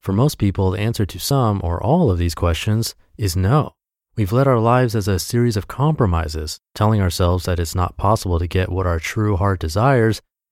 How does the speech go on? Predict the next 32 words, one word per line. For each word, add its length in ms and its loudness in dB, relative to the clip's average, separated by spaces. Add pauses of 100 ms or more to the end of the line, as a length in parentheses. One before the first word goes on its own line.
and 140 -6
so 240 2
these 240 0
other 240 4
things 340 0
will 200 0
do 180 -2
just 240 -4
fine. 360 -4 (600)
So 140 0
many 160 4
citizens 500 2
of 100 0
our 120 2
digital 360 2
age 200 2
are 100 2
emotionally 560 0
shut 380 -4
down, 460 0 (280)
blocked, 540 0 (160)
or 100 -4
drifting. 520 -4 (680)
We 80 0
feel 240 2
our 140 4
lives 280 2
are 180 2
lacking 460 0
in 80 0
some 300 -2
huge, 520 -2